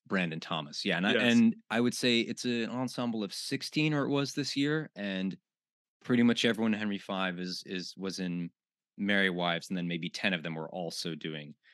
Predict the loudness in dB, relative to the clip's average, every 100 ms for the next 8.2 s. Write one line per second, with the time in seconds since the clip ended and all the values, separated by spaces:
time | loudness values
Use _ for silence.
0 | _ _ -10 -4 -2 -2 -6 -8 -8 -8
1 | -4 -4 -4 -6 -8 _ _ _ -10 -6
2 | -6 -6 -8 -6 -6 -4 -6 -8 -12 _
3 | -20 -16 -16 -16 _ _ _ _ _ _
4 | -2 2 2 2 2 2 4 2 4 0
5 | -4 0 2 2 -4 -10 -12 _ -10 -8
6 | -6 -6 -4 -2 -2 -4 -12 _ _ -8
7 | -4 -2 2 4 6 6 6 4 4 2
8 | 0 -2